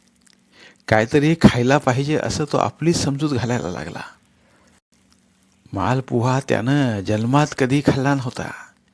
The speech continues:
महिन्यापूर्वी इथंच खाल्ला होता. त्याची चव त्याला खूप आवडली होती. चिवट चिवट चावून खायला खूप वेळ लागतो. गोड गोड,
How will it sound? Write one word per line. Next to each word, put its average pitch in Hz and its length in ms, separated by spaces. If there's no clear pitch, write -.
महिन्यापूर्वी 143 680
इथंच 185 320
खाल्ला 180 260
होता. 135 400
त्याची 117 220
चव 117 300
त्याला 110 280
खूप - 340
आवडली 104 340
होती. - 420
चिवट 135 300
चिवट 139 360
चावून 127 420
खायला 120 360
खूप 156 340
वेळ 165 220
लागतो. 139 520
गोड 113 180
गोड, 107 400